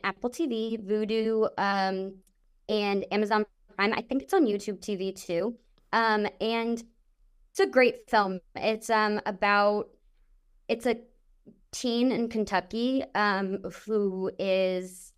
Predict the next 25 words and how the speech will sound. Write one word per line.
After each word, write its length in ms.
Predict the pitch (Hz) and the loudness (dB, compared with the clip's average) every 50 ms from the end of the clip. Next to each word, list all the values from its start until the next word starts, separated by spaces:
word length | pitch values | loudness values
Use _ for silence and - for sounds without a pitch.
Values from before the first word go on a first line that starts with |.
| _ _ _ _ _ _ _ _ _ _ | _ _ _ _ _ _ _ _ _ _
there's 140 | - 220 208 | -4 -2 -2
a 40 | 220 | 2
big 240 | 190 233 233 233 233 | 2 2 2 2 2
plot 260 | - 202 165 - - | 2 2 2 2 -2
twist, 260 | - 185 - - - | -6 -6 -6 -4 0
so 80 | - 202 | 2 2
I 60 | 190 | 2
don't 100 | 202 214 | 4 2
wanna 140 | 180 214 220 | 2 0 0
give 160 | 214 214 190 | 0 0 0
anything 320 | 214 196 196 - 208 196 | 0 -2 -2 -2 -2 -2
away 260 | 185 175 175 165 170 165 | 0 0 0 0 -2 -2
if 160 | 165 - - | -4 -4 -4
you 80 | 180 | 0
watch 260 | 175 175 170 165 - - | 2 2 2 0 0 -4
it, 220 | 160 143 - - | -6 -6 -4 -2
but, 220 | - 185 175 160 - - | 0 2 2 2 0 0
um, 340 | 190 190 180 180 175 175 - - | 0 0 0 0 -2 -4 -4 -4
it 220 | 196 190 - - - - | -6 -6 -8 -14 -10 -4
kind 120 | - 240 | -2 0
of 60 | 254 240 | 2 2
deals 160 | 233 226 220 | 2 2 2
with 100 | 233 214 | 0 0
mental 400 | 208 196 202 208 202 - 214 208 | 0 0 0 -2 0 0 0 0
health 320 | 196 196 190 190 185 185 | 2 2 4 4 2 0